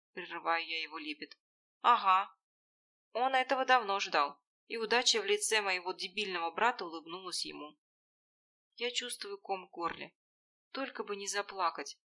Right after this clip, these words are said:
«Сраный мудак!» Чейз со злостью лупит кулаком по дверце шкафа. «Педрила ёбаный! Блядь, зачем, Феникс?» Он смотрит на меня со смесью боли и гнева.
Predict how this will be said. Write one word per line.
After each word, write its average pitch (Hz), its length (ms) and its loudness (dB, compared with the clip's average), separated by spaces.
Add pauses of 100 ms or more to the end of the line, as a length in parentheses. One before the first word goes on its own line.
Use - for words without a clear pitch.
(500)
«Сраный 196 600 2
мудак!» 196 600 0 (440)
Чейз - 360 -2
со 185 140 -2
злостью 190 480 -8
лупит 202 320 -8
кулаком 185 500 -2
по 185 120 0
дверце 190 340 -4
шкафа. - 480 0 (460)
«Педрила 233 500 0
ёбаный! 175 680 -4 (240)
Блядь, 214 400 0
зачем, 233 540 8
Феникс?» 220 580 -2 (680)
Он 233 160 -14
смотрит 220 480 -8
на 196 100 -12
меня 202 260 -6
со 190 160 -6
смесью 208 540 -10
боли 202 240 -2
и 185 180 -12
гнева. 170 480 -8